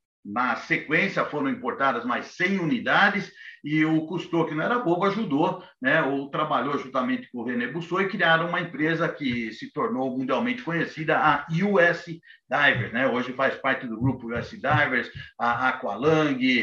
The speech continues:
o... então é um grupo bastante grande que se destaca mundialmente e foi pioneiro, né? Por que não? Então,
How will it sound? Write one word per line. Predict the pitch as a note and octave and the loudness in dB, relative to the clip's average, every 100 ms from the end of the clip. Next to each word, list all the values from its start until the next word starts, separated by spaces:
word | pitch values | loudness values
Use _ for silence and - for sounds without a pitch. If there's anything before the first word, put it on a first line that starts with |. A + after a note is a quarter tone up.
| - - _ | -2 -12 _
o... | A2 A2+ A2+ A2 A2+ | -10 -8 -6 -8 -8
então | - C3+ D3 | -8 -4 -4
é | |
um | C#3+ G#2+ | -4 -4
grupo | C3 C3 D3+ | -4 -4 -4
bastante | B2 C3 - C#3+ D3 D#3+ | -2 -2 -4 -6 -6 -4
grande | A#2+ A#2+ A#2+ B2 B2+ - _ _ | -4 -4 -4 -4 -8 -10 _ _
que | A2 A2+ A2 G#2+ G2+ G2 G2 F#2+ | -6 -4 -4 -6 -8 -8 -12 -16
se | - G#2 | -18 -12
destaca | A#2+ - A2+ A#2 C3 | -12 -6 -4 -2 -2
mundialmente | A2+ A#2 B2+ D#3+ C#3 E3 - | -2 -2 -2 0 -2 -4 -4
e | A3 | -6
foi | G#3+ F#3 F3 | 0 0 0
pioneiro, | G3 G#3 B2+ C3+ E3 - | 0 2 4 2 -2 -8
né? | B2+ D#3 | -8 -8
Por | - B2 | -8 -8
que | C#3 | -2
não? | B2 - - _ - - | -2 -2 -10 _ -20 -20
Então, | - C3+ E3 | -2 0 0